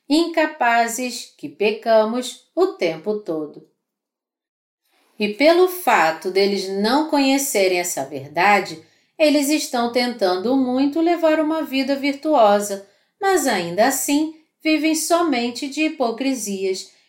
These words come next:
enganando seus seguidores ao longo desse processo.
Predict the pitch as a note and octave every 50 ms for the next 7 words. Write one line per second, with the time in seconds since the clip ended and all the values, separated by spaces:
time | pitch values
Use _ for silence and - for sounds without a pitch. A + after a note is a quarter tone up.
0 | _ _ F#3 D#3+ D#3 D#3+ E3+ G3 A3+ A#3+ A#3 A3 G#3+ G#3+ G#3 G#3 G#3 G3+ - G3+
1 | G3 G3 - - F3+ F3+ F3+ G3 A#3+ A#3 A#3 B3+ B3 B3 C4 C4+ D#4 D4+ - -
2 | - _ _ _ - G4+ G4+ G4 D#4 A3+ G3 F#3 F#3 G3 A3+ G#3+ G#3 G#3+ G#3+ G#3
3 | - - - B3 C4 C4+ C4+ - - - E3 D#3 D3 D3 - - - - -